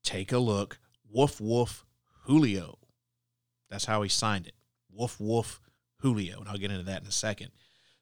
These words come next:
So Swing, who lives in California, has previously declined to make any comments,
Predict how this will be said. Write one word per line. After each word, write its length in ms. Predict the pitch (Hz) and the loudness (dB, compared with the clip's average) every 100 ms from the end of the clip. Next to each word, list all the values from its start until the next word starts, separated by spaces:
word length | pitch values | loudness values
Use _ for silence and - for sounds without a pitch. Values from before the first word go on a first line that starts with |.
| - | -4
So 380 | 120 110 104 - | 0 0 -2 -4
Swing, 460 | - - 147 156 120 | -4 0 2 2 0
who 260 | 113 107 104 | -2 -2 -2
lives 200 | 110 120 | 0 0
in 100 | 117 | -2
California, 920 | - 107 95 - 120 107 90 92 120 - | -2 -4 -4 -2 -2 -2 -4 -8 -10 -10
has 340 | - 104 95 - _ _ _ _ _ _ _ _ _ _ - | -4 -2 -4 -6 _ _ _ _ _ _ _ _ _ _ -2
previously 580 | 131 139 113 - 113 | 0 2 2 0 -2
declined 800 | 95 98 - 110 113 107 98 98 | -4 -6 -2 0 2 2 -2 -6
to 100 | - | -6
make 300 | 107 104 - | -4 -4 -6
any 240 | 110 101 95 | -8 -6 -8
comments, 840 | - 107 113 110 101 98 - - | -4 0 0 0 -2 -2 0 -2